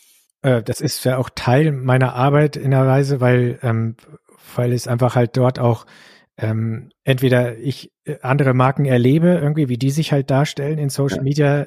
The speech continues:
Speaker 1: ähm, äh, wie wir uns selber darstellen. Da gibt's auch,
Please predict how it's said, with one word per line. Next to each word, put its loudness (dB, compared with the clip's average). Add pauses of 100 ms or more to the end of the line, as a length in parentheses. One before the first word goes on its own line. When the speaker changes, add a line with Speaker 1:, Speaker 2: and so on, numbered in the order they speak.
Speaker 1:
ähm, -2 (380)
äh, -6
wie -6
wir 2
uns -2
selber 2
darstellen. 0
Da 2
gibt's -2
auch, 0